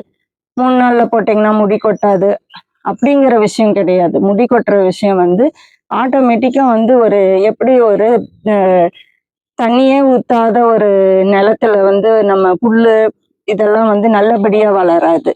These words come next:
ஒரு ஹெல்த்தியா அப்படி வளராது இல்லையா? அது மாதிரி வந்து நம்ம தலை வந்து ஃபுல்லா ட்ரையா, ட்ரையா இருக்கிறப்ப,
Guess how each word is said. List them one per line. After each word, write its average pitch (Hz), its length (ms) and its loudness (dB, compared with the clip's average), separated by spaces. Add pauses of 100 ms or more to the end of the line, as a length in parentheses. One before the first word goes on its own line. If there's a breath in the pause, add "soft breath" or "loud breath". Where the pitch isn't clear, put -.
(360)
ஒரு 226 140 -2
ஹெல்த்தியா 220 580 -2
அப்படி 208 280 -2
வளராது 180 500 0
இல்லையா? 220 300 0
அது 196 180 0
மாதிரி 226 380 0
வந்து 247 260 0
நம்ம 247 260 0
தலை 226 340 0
வந்து 254 240 0
ஃபுல்லா 247 380 0
ட்ரையா, 233 560 0 (420 soft breath)
ட்ரையா 240 540 0
இருக்கிறப்ப, 208 480 -2